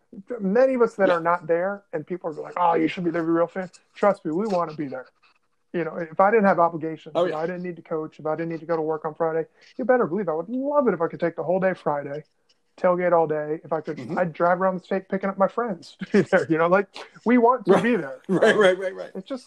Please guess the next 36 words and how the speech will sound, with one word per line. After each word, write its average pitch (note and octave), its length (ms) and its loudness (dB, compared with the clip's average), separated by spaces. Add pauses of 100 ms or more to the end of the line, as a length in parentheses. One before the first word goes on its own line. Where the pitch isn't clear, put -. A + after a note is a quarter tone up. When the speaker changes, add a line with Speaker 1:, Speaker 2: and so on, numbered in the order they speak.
(120)
Speaker 1:
it's B3 160 -2
tough. D#4 300 -2
Speaker 2:
Right. D3 160 -8
Speaker 1:
I F3 40 -10
mean, F3+ 200 -10
it's, G3 240 -14
it's F#3+ 240 -10
not F3 340 -2 (800)
one E3+ 180 -6
of F3 60 -10
those F3 160 -8
things F3 380 -10
that D3+ 240 -4 (400)
we're E3+ 100 2
not G3 160 4
at G#3+ 80 -6
the G3 80 -12
stage E3+ 320 -8
yet, D3 220 -4 (320)
or D#3 200 2 (1040)
of D#3+ 160 4
a, D3 100 -4 (240)
of D#3+ 120 0
a D#3 40 -6
program, D#3 440 -2
of D3 80 -10
a C#3+ 60 -16
fandom D3 540 -8 (600)
where D#3 100 2
people E3 340 0
just D3 280 -8 (120)
playing D3 260 -2
around C3+ 280 -8
with - 100 -18
stuff. - 400 -14
And D3 360 -6